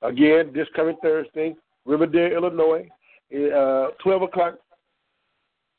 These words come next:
twelve o'clock, uh, P M at the Israel of God Bible Study class. That's Riverdale, Illinois,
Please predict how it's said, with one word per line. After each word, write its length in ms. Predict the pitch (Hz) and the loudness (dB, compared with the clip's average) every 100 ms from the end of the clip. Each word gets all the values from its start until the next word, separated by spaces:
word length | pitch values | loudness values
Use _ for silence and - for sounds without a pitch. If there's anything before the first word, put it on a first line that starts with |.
| _ | _
twelve 140 | 190 | -8
o'clock, 380 | 190 175 180 175 - _ _ - | 0 2 2 0 -10 _ _ -4
uh, 180 | 147 143 | -2 -2
P 260 | - 190 180 | 0 0 2
M 240 | 165 180 175 _ _ _ _ _ _ _ _ _ _ _ _ _ _ _ _ _ _ _ _ _ _ 170 | 0 -2 -10 _ _ _ _ _ _ _ _ _ _ _ _ _ _ _ _ _ _ _ _ _ _ -2
at 140 | 165 | 0
the 240 | 156 151 170 | 2 2 2
Israel 240 | 165 165 | 0 0
of 60 | 165 | 0
God 320 | 160 156 143 | 0 0 0
Bible 260 | 151 151 - | -2 -2 -4
Study 220 | 156 147 | -4 -4
class. 380 | 143 135 139 135 - | -4 0 0 0 -4
That's 160 | 120 | -2
Riverdale, 420 | 127 143 139 147 | 0 -2 0 0
Illinois, 320 | 143 143 131 | 0 0 0